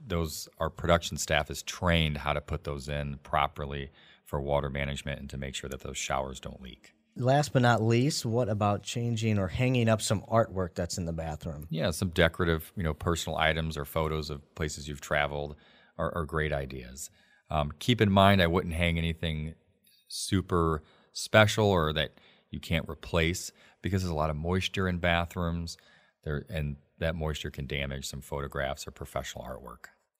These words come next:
Speaker 2: So photographs or artwork, but frames, if there's wood frames,
Speaker 1: Yep.
Speaker 2: obviously the moisture and the swelling, um, can affect that as well. So you just wanna be cognizant of that as well. So those are some simple changes that you can make. What about some larger changes that we're talking about?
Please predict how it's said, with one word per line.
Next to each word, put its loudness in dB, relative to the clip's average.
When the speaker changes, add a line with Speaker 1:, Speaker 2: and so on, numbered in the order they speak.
Speaker 2:
So -2
photographs 4
or -2
artwork, 0
but -6
frames, 2
if -2
there's 0
wood 0
frames, 2
Speaker 1:
Yep. 6
Speaker 2:
obviously 2
the 0
moisture 0
and -2
the -4
swelling, 0
um, 0
can 4
affect 4
that 4
as -2
well. 0
So -2
you 0
just -2
wanna 2
be -2
cognizant -2
of -8
that -6
as -14
well. -12
So 8
those 6
are 2
some 6
simple 4
changes 4
that 4
you 4
can 2
make. 4
What 0
about 4
some 6
larger 8
changes 0
that 4
we're 0
talking 2
about? 0